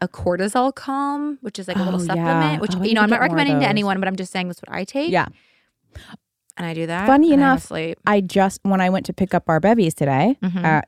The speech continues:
Speaker 2: T Ho's, I picked up a magnesium supplement because
Speaker 1: Glycinate or citrate?
Speaker 2: it was a magnesium, calcium, zinc
Speaker 1: Oh, okay.
Speaker 2: combo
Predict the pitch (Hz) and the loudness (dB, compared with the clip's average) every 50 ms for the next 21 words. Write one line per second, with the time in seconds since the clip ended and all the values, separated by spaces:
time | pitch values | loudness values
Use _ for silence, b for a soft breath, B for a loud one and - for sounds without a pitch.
0 | _ - - - 165 156 170 226 226 180 160 165 175 - _ b b b b b | _ -10 -4 -2 -2 0 2 4 4 4 4 2 -2 -4 _ b b b b b
1 | b b b b _ - 185 190 185 - 208 190 - 180 190 - 185 214 185 175 | b b b b _ 2 2 2 4 4 2 2 2 2 2 2 4 2 4 2
2 | 175 165 165 165 160 160 165 160 160 - 165 165 - 170 175 180 202 240 277 - | 2 2 0 0 0 0 0 0 0 0 -2 -2 0 0 0 2 2 0 0 -2
3 | _ _ - 190 190 - 196 185 185 185 185 185 - - - - - _ - 202 | _ _ -4 -4 0 2 4 4 6 4 2 0 -4 -10 -18 -20 -16 _ -2 0
4 | 208 214 226 - - 277 285 311 311 294 - - 214 202 - - 226 - - 196 | 2 2 0 0 -2 0 0 0 0 0 -2 -2 -2 -2 -2 -2 -4 -4 -4 -6
5 | - - - - _ - _ _ _ _ _ _ - - 277 - 269 349 359 311 | -4 -4 -6 -8 _ -20 _ _ _ _ _ _ 2 4 4 4 6 4 4 2
6 | - - - 233 233 226 226 226 226 226 226 - 196 196 202 202 196 202 208 208 | 2 2 4 4 6 6 6 6 6 4 4 4 2 4 4 4 4 2 2 2
7 | 202 202 190 190 180 180 180 180 - 190 175 175 - 180 170 165 160 156 156 165 | 2 0 0 0 0 0 0 0 2 2 2 2 2 2 0 2 2 2 0 0
8 | 156 156 - - - - - - _ _ _ _ _ _ - - - 254 233 214 | 0 -2 -2 -6 -14 -18 -18 -20 _ _ _ _ _ _ -8 -2 2 2 2 2
9 | 202 - 175 147 175 170 - - 165 151 165 165 185 196 214 240 285 - | 0 -2 -6 -8 -8 -6 -2 0 2 2 4 4 4 4 4 4 2 0